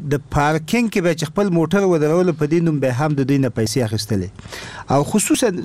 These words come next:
سره د دې چې موږ ټولو پوهنتونو ته متحد المال مکاتب واستول چې هیڅوک حق نه لري په دې نومونو باندې. فیس مشخص دی، تعریف شوی دی، په دې نومونو د محصلینو نه پیسې ولي. مګر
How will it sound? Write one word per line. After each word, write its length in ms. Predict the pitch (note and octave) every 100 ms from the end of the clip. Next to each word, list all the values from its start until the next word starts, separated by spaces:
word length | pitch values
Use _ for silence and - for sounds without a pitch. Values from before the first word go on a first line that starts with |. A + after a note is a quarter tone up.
| D#3
سره 180 | G#3+
د 160 | C#4+ C#4+
دې 80 | G#3+
چې 60 | F#3+
موږ 100 | A3+ G3 -
ټولو 340 | B3 B3+ A#3+ F3
پوهنتونو 400 | G3 F3+ D#3 F#3+ F#3+
ته 40 | F3+ E3
متحد 340 | E3 D3+ D3+
المال 340 | D#3+ E3+ E3+ D3+
مکاتب 420 | D3 C#3 C3+ C3+
واستول 400 | C#3 A#2+ B2 A#2
چې 140 | A2 E3+ D#3
هیڅوک 460 | A3 - F3 D#3+ -
حق 220 | D3+ -
نه 80 | D#3
لري 120 | D#3
په 140 | C3+ C3+
دې 180 | D3 C#3+
نومونو 300 | C#3+ D#3+ D#3
باندې. 200 | D3+ D#3 D#3+ - - - - -
فیس 240 | G#3 A3
مشخص 560 | G#3 E3 D#3 C#3 F3+ F3
دی، 100 | G#3 F#3+ E3+ D#3
تعریف 260 | C#3+ C3 B2
شوی 200 | D#3 C3+
دی، 80 | A#2+ G2+
په 60 |
دې 200 | D3 D#3+
نومونو 300 | D3+ D3+ D#3+ C3+
د 80 | C3
محصلینو 600 | A#2+ _ _ - C#3 C#3
نه 80 | A2
پیسې 200 | A#2 A2
ولي. 260 | C3 G#2 G#2+ - - - - - - - - -
مګر 400 | E3+ F3+ G3+ G3+